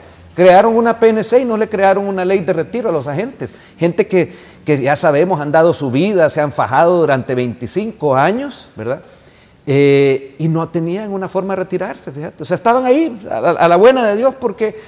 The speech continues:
la gente de Arena, que fueron los que dieron vida en esos maltrechos, eh, acuerdos entre ellos y todas estas mafias de afuera y de aquí, porque esa fue componenda, ¿verdad? Ya lo sabemos, de paz no tuvo nada, tú lo sabes mejor que yo porque has investigado las cifras de ese Salvador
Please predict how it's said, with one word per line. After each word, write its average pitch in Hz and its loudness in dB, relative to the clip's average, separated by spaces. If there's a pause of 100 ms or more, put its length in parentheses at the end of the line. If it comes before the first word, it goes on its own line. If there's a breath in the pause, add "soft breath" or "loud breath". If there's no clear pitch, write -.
la 208 4
gente 190 2
de 170 6
Arena, 147 2
que 185 -10
fueron 160 -4
los 143 -6
que 151 -4
dieron 139 -2
vida 151 2
en 131 -4
esos 135 -2
maltrechos, 127 0 (360 loud breath)
eh, - -4 (440 loud breath)
acuerdos 165 4
entre 143 2
ellos 185 2
y 131 -2
todas 160 2
estas 139 0
mafias 151 -2
de 131 -2
afuera 180 2
y 151 -2
de 139 -2
aquí, 175 -4
porque - -16
esa - -10
fue 120 -6
componenda, 127 -2
¿verdad? 107 -10
Ya 104 -10
lo 101 -12
sabemos, 135 -2
de 113 0
paz 151 2
no 143 -6
tuvo 151 0
nada, 143 -2 (300 loud breath)
tú 139 -4
lo 135 -2
sabes 120 0
mejor 127 -6
que 127 -6
yo 135 -2
porque 117 -8
has 110 -2
investigado 117 -2
las 113 -4
cifras 139 -8
de 113 -10
ese 123 -10
Salvador 117 -4